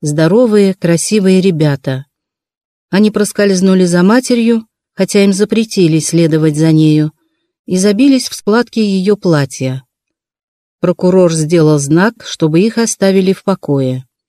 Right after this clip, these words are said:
Он был поражен красотою Рахили, и его голос принял какой-то нежный музыкальный оттенок, когда он приступил к допросу. «Сударыня, ваш муж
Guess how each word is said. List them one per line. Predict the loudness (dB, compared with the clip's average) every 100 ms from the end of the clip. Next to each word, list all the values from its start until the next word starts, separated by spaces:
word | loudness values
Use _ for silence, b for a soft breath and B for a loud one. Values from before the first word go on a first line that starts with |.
| _ _ _ _ _ _ _ 0
Он | 2
был | 2 0
поражен | 0 0 0 0 0
красотою | 0 -2 -2 -2 0 0 0
Рахили, | -2 -4 -2 -2 -2 -8 -14 _ _ _
и | 0
его | 2 2 0
голос | 2 2 2 0 -4 -6
принял | -2 2 2 2
какой-то | -2 -2 -2 0
нежный | 2 2 2 2 2
музыкальный | 2 2 -2 0 0 2 2
оттенок, | 0 -4 -2 0 0 -4 _ _ _ _
когда | -4 -2 0 0
он | 0
приступил | -2 -2 -2 0 0 0
к |
допросу. | -2 -2 -2 -4 -4 -10 -12 _ _ _ _ _ _ _ _ _ _ -18
«Сударыня, | -4 -2 0 0 0 -2 -4 -8 -14 _ -6
ваш | -2 0 2
муж | 2 0 -4